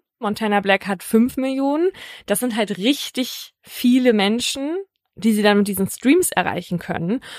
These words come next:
Und viele davon sind halt Jugendliche und junge Erwachsene, meist Männer, also genau die Zielgruppe, die da dann auch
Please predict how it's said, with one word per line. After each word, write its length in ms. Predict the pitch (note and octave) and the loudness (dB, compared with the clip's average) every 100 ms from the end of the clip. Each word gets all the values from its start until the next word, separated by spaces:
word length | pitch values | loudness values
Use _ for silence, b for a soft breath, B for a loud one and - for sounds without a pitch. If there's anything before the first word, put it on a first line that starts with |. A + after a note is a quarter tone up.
| B | B
Und 200 | G#3 G3+ | -2 -2
viele 220 | A#3+ A#3+ | 0 2
davon 280 | G#3+ G#3+ A3 | 2 0 -4
sind 160 | G#3 G3 | -6 -6
halt 160 | G#3 | -4
Jugendliche 380 | A3 A3+ A3 G3+ | 0 0 0 -4
und 80 | F#3 | -2
junge 180 | G#3 G#3 | 2 2
Erwachsene, 800 | F3+ G3 A3+ - F#3+ F3+ A3+ A#3+ | 4 2 0 -6 -6 -4 -4 -2
meist 320 | G3 F#3+ - | 0 0 0
Männer, 440 | G#3 A#3+ G#3+ G3 A#3 | 0 2 4 4 2
also 200 | F3+ F#3 | 0 0
genau 420 | G3 G3 F#3+ A#3+ | 0 4 4 4
die 140 | C4 | 0
Zielgruppe, 500 | - - A#3+ - G3 | -6 -4 -4 -4 -8
die 80 | G3 | -2
da 160 | F#3+ G3 | 0 0
dann 160 | F#3+ | 0
auch 140 | - | -4